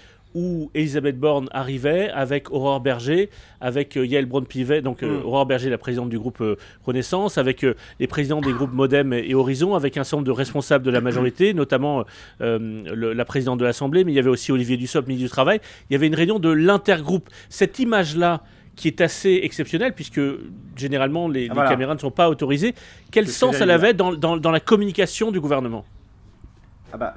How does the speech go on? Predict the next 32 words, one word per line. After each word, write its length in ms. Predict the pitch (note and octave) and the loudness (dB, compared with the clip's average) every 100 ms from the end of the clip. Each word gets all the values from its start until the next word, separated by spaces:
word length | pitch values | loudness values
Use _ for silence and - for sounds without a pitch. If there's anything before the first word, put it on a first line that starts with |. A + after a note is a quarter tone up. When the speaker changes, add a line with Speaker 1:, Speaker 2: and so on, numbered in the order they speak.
| - | -14
Speaker 2:
c'est 240 | - - | -18 -10
exactement 560 | B2 A#2 - - D#3+ F3+ | -6 -4 -4 -2 0 0
par, 320 | D#3 C3+ A2 - | 0 0 -2 4
par 160 | D3+ | 4
là 60 | C#3+ | 4
où 60 | |
j'allais 240 | B2+ D#3+ D#3+ | 2 2 2
commencer, 400 | - D3+ D#3 E3 | 0 0 0 -4
Philippe, 300 | - D#3 D#3 | -6 -6 -4
donc 160 | B2+ | -6
c'est, 280 | - C#3+ B2 | -6 -4 -4
euh, 280 | A#2 G#2+ G#2 | -4 -6 -10
c'est 100 | - | -10
parfait. 380 | A2+ - F#3+ G3 - - - - | -8 -4 -4 -4 -10 -18 -18 -6
Euh, 460 | C3+ C3+ C3+ B2+ A#2+ - - | -2 0 -2 -2 -6 -10 -20
c'est 200 | - - | -8 0
vrai 120 | F#3 G#3 | 2 2
que 60 | |
cette 220 | - D3 | 0 -4
image, 360 | C#3+ E3+ G3 C3+ | -2 -2 -2 -2
euh, 360 | G#2+ C3 B2+ B2+ - - | -4 -4 -4 -6 -12 -14
on 120 | C3+ C#3 | -8 -6
n'était 180 | B2 | -6
pas 140 | C3+ F3 | -4 -4
censé 260 | D#3 - | -6 -4
la 80 | C#3+ | -2
voir, 280 | C3 F#3 - | 2 0 0
et 180 | B2+ - - | -4 -6 -8
nous, 400 | C#3+ F3+ F#3+ F#3 - - - F#2+ | -2 2 2 -2 -16 -20 -12 -10
euh, 80 | |
chaque 180 | - C3+ | -8 -8
semaine, 400 | - C#3+ F3 F#3+ | -6 -2 0 0